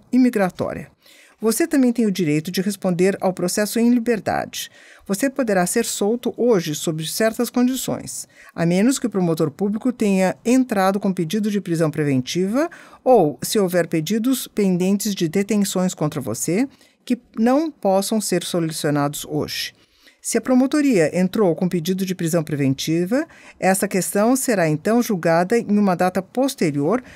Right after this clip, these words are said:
para determinar se você pode ser solto com segurança ou se deve permanecer preso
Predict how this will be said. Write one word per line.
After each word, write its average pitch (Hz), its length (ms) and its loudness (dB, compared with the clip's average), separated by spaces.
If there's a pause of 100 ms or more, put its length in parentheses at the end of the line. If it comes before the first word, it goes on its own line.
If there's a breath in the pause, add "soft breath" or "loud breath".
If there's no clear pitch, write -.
(180 loud breath)
para 196 180 2
determinar 196 760 0
se - 120 -6
você 208 260 -2
pode 165 460 -2
ser 151 240 -2
solto 180 460 -2
com 254 200 2
segurança 156 720 -2 (300 loud breath)
ou 247 140 2
se 269 180 0
deve 175 640 0
permanecer 208 580 0
preso 220 540 -2